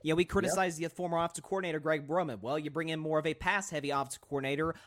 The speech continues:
Speaker 1: Offensive
Speaker 2: Yep.
Speaker 1: line is amazing. You have J K Dobbins, who's an excellent running back. You bring in O B J. I think Zay, uh, Zay Flowers is gonna be tremendous
Speaker 2: I like
Speaker 1: in the
Speaker 2: him.
Speaker 1: N F L.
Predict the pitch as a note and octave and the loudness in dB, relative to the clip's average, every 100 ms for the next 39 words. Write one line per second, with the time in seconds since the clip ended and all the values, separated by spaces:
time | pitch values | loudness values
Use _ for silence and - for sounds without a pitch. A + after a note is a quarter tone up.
0 | - D3 E3+ D#3 C#3+ D#3+ E3+ C#3 C3 C3 | -2 0 4 4 2 -2 -4 -4 -8 -6
1 | D#3+ G#3 F3 C#3+ C#3 C#3 B2+ D#3 E3+ E3+ | -2 -2 -2 -4 -2 -4 -2 -4 -6 -6
2 | D3 F3 E3+ D3 C3+ C#3+ C3+ - A#2+ C3 | 2 2 2 0 -2 -4 -4 -6 -6 -6
3 | B2+ C3 C#3 - - - D3+ D3+ G#3+ G#3 | -4 -2 -4 -6 -20 -10 -4 2 4 6
4 | E3 D3 C3 D3 C3 D3+ - F#3+ C3 F3+ | 6 4 2 2 2 0 -2 -6 -2 -2
5 | G3+ E3+ D3+ C#3 F#3+ - F#3+ F#3 F3 D#3+ | 0 0 0 2 -2 2 0 0 -2 -6
6 | E3+ F3 - - D#3+ D#3 F#3 A#2+ C3 C3 | -6 -8 -8 -10 -10 -4 2 6 6 8
7 | B2+ C3 A#2+ B2+ G#2 F2 | 6 4 2 -2 -4 -8